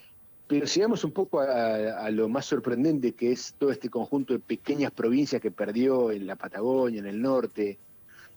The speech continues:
o sea, perdió por diez puntos en Chaco, ¿no? Bueno, eh, lugares donde eran medio impensados,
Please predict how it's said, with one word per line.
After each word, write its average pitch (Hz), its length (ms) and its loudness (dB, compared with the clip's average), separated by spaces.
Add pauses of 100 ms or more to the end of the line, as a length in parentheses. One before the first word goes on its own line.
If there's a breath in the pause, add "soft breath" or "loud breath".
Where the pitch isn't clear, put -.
(280)
o - 20 -20
sea, 101 100 -4
perdió 101 340 -2
por 104 180 -2
diez 113 100 0
puntos 123 280 -2
en 95 120 -8
Chaco, 127 460 0
¿no? 117 180 -2
Bueno, 90 420 -4
eh, 92 380 -4
lugares 127 320 4
donde 120 180 0
eran 117 180 0
medio 123 160 2
impensados, 139 840 0